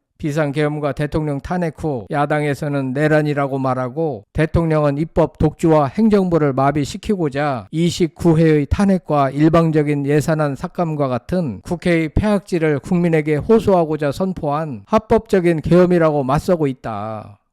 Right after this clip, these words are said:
그런데 법적으로는 잘 모르겠지만 상식선에서 한번 생각해보면 역사적으로 왕이 통치하든 대통령이 통치하든 대통령이 내란을 일으킨다?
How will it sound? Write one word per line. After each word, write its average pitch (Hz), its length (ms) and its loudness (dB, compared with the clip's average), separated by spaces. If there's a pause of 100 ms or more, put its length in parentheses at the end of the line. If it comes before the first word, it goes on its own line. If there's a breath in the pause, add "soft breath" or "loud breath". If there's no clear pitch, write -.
(540)
그런데 147 380 -2
법적으로는 156 720 2
잘 147 180 -2
모르겠지만 151 840 -2
상식선에서 185 880 -2
한번 190 340 0
생각해보면 156 1040 -4
역사적으로 175 760 4
왕이 165 340 2
통치하든 165 720 -2
대통령이 170 540 -2
통치하든 175 760 -4
대통령이 175 720 4
내란을 160 500 4
일으킨다? 151 580 -4